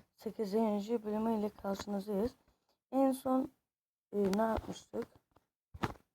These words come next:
En son arkadaşlar çiftlik yapmıştık. E, bu bölümde yapacaklarımız ise, bir de şeker kamışı çekmiştik.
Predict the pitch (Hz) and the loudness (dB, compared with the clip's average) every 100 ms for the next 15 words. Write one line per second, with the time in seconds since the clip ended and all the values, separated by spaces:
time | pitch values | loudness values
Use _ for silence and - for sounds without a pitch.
0 | - - - - - - - - - - | -20 -20 -18 -16 -14 -16 -20 -20 -20 -20
1 | _ _ - 240 254 - 240 233 226 226 | _ _ -2 2 2 4 4 4 4 4
2 | 220 - 240 254 - _ _ _ _ _ | 4 0 -4 -2 -4 _ _ _ _ _
3 | _ _ - - - - - 202 - 262 | _ _ -16 -16 -16 -20 -12 -12 -10 -8
4 | 254 - - - - 233 _ _ _ _ | -4 -4 -6 -20 -16 -16 _ _ _ _
5 | - _ _ _ _ _ _ _ 196 190 | -12 _ _ _ _ _ _ _ 4 6
6 | 185 185 190 254 262 262 254 240 233 226 | 8 6 6 4 6 6 6 4 0 -2
7 | 233 - 254 247 208 185 - 240 208 190 | -2 -2 2 2 0 -6 -8 -8 -6 -8
8 | - - 101 95 196 - - - 170 - | -8 -6 -6 -4 -6 -8 -10 -12 -12 -12
9 | - 247 | -16 -14